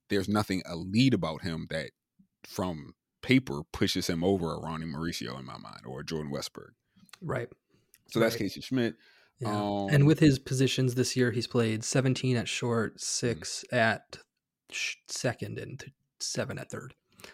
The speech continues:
Speaker 1: There you
Speaker 2: So,
Speaker 1: go.
Speaker 2: all
Speaker 1: So,
Speaker 2: around.
Speaker 1: erring towards or, or leaning towards shortstop, but still most of the infield is kind of in his domain outside of, of first base, of course. Um,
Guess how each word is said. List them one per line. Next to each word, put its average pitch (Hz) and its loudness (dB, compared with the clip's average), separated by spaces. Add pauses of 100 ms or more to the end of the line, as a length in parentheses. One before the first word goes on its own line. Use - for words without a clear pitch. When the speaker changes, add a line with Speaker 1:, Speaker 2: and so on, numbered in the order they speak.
Speaker 1:
There - -2
you - -6
Speaker 2:
So, - -10
Speaker 1:
go. - -14 (240)
Speaker 2:
all 117 0
Speaker 1:
So, - 2
Speaker 2:
around. 113 -4 (720)
Speaker 1:
erring 127 4
towards 85 -4
or, 71 -6
or 80 -8
leaning 113 4
towards 69 -8
shortstop, 69 -8
but 64 -10
still 76 -4 (260)
most 90 -6
of 78 -8
the - -10
infield 76 -10
is 62 -16
kind 62 -12
of - -16 (480)
in 80 -8
his 85 -10
domain 73 -10
outside 65 -12
of, - -16 (140)
of - -18
first 80 -10
base, 87 -8
of - -16
course. - -16 (480)
Um, 92 -6